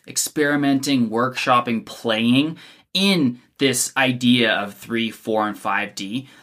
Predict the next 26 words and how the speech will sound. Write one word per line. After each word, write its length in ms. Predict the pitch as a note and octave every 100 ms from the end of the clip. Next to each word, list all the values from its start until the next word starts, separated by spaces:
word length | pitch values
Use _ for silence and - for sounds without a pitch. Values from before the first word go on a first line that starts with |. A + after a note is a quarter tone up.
| -
the 80 |
more 300 | B2+ B2+ C#3+
that 140 | D3+ C#3
you 140 | C3+
listen 300 | B2 A#2+ B2
to 60 | A2+
Transcending 640 | - A2 G#2 - G#2 G#2 G2+
the 80 |
Matrix 360 | G2 G2 F#2+ F#2
Transmissions 640 | - G2 F#2+ G2+ F#2+ G#2 G2
and 140 | G2
Coming 240 | - A2
Over 140 | G#2+ G2
to 60 |
the 60 | F#2+
Gold 260 | F#2+ F#2+ -
Pill, 160 | G#2+
because 240 | A#2+ C3+ B2+
it's 120 | C3
just 120 | -
such 140 | F3+
a 40 | -
great 340 | B2+ C3 D#3
way 460 | A#2+ A2 A2 A2 G#2 - -
to 500 | - B2 A2 G2+ F#2+ - - - - - - - -
help, 480 | - - D#3+ D3+ -